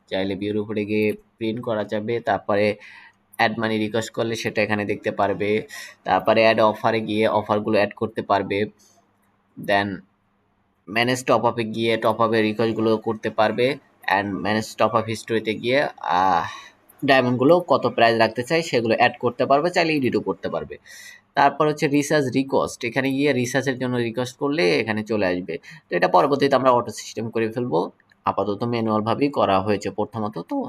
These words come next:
যাদের অটো সিস্টেম লাগবে, add money and recharge, এটা করে দেওয়া যাবে। ব্যালেন্স ট্রান্সফারে গিয়ে আমরা দেখতে পারবো কে কে ব্যালেন্স ট্রান্সফার করেছে and ব্যালেন্স ট্রান্সফারের জন্য রিকোয়েস্ট করলে, আহ, যেমন বিকাশ নগদ রকেটে যদি ব্যালেন্স ট্রান্সফার করে,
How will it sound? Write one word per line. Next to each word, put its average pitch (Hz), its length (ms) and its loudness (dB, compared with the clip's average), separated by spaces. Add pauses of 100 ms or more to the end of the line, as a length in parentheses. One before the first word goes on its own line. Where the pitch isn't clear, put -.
(200)
যাদের 110 340 2
অটো 113 220 2
সিস্টেম 123 360 -8
লাগবে, 123 320 2
add 127 100 0
money 131 320 -2
and 160 120 -6
recharge, 151 440 -8
এটা - 120 -12
করে - 240 -8
দেওয়া 65 180 -6
যাবে। - 220 -12 (480)
ব্যালেন্স 139 460 2
ট্রান্সফারে 147 480 2
গিয়ে 139 240 4
আমরা 127 200 2
দেখতে 113 260 -2
পারবো 113 300 2
কে 117 180 -2
কে 104 140 -2
ব্যালেন্স 107 280 0
ট্রান্সফার 113 380 -2
করেছে 117 520 0
and 113 80 -2
ব্যালেন্স 101 300 -4 (300)
ট্রান্সফারের 110 420 0
জন্য 107 180 -2
রিকোয়েস্ট 107 380 -2
করলে, 139 440 0 (560)
আহ, 95 540 2
যেমন 147 200 0
বিকাশ 123 300 0
নগদ 120 200 2
রকেটে 110 240 2
যদি 107 180 -2
ব্যালেন্স 104 260 0
ট্রান্সফার 113 320 -2
করে, 147 380 2